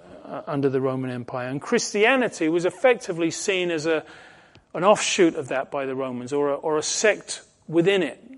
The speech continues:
And they kind of tolerated it, and they kind of said to the Jews, "Okay, well, we see Christianity, well, they're talking about the Messiah just as you are. You deal with it."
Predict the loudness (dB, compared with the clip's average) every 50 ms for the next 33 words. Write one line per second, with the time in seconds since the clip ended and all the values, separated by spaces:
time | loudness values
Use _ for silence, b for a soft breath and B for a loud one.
0 | -20 _ -14 -12 -8 -6 -6 -6 -6 -4 -2 0 0 2 4 4 4 2 2 0
1 | 0 2 4 4 4 4 2 0 -2 -4 -6 -4 -6 -6 -6 -8 -10 -10 -6 -4
2 | -4 -2 -2 -2 -2 -4 -4 -4 -8 -8 -8 -6 -2 0 0 0 -2 -4 -6 -4
3 | -2 -2 -2 -2 -4 -8 -16 -20 -12 -4 0 2 4 6 6 4 4 4 2 2
4 | 2 2 2 2 2 2 0 2 2 2 2 2 0 2 2 2 4 4 4 4
5 | 4 2 -2 -2 -2 -4 -2 0 -2 -2 -2 -4 -8 -6 -6 -4 -2 -2 0 -2
6 | -2 -4 -6 -8 -6 -4 -4 -2 0 2 4 6 6 6 4 0 -4 B B B
7 | B B B B B 6 6 8 8 8 8 8 8 6 4 0 -2 -4 -6 -10